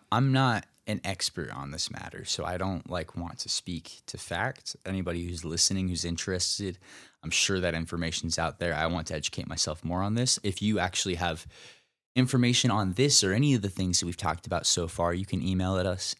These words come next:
email it to us at community dot park dot presents at gmail dot com, and we'll shout out any corrections or extra material or, or, uh,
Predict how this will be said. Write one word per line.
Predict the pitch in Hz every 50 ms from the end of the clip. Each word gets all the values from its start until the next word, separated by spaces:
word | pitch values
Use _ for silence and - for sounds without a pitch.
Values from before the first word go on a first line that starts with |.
| _ _ _ -
email | 110 127 135 123 117 110 110 107 -
it | 104 98 - -
to | - - 107 98 87
us | 87 90 - - -
at | 92 - -
community | - - 92 92 92 98 98 98 - 104 107 107 107 117 -
dot | - 90 92 87 - _
park | - 95 92 92 90 - - _
dot | - 85 - -
presents | - - 90 87 92 90 104 - -
at | - - 85
gmail | - - 90 87 82 82 85
dot | 80 80 -
com, | - - 92 95 117 139 135 104
and | 85 85
we'll | 82 85 85 80 82 90 - - - - - - - - _
shout | - - - 101 95 92 92
out | 90 92 92 90 -
any | 92 90 78 67
corrections | - - - 104 117 123 - - - - 123 120 117 113 104
or | 95 80 80 80 78 - - - - - - - -
extra | 104 104 - - - - 95
material | 95 87 - - 113 107 107 107 107 107 107 101 92
or, | 87 85 82 - - - - - _
or, | 92 90 90 85 87 80 - - _ _ _ _ _ _ _ _
uh, | 92 90 87 82 80 80